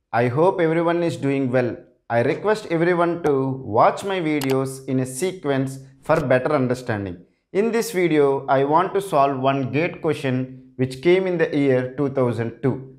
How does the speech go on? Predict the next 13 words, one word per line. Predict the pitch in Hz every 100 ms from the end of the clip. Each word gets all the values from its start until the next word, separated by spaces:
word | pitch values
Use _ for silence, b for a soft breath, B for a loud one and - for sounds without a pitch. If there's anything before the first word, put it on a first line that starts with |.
| _
Let | 147 147
me | 156
read | 135 127
out | 127 123
the | 156
question. | 135 117 - 92 85 _ _ _ _
The | 120
decimal | 123 160 165 233 233 226
value | 185 151 143 131 127
zero | 107 147 175 180
point | 180 160 151 -
two | 165
five | 160 - 113 101 107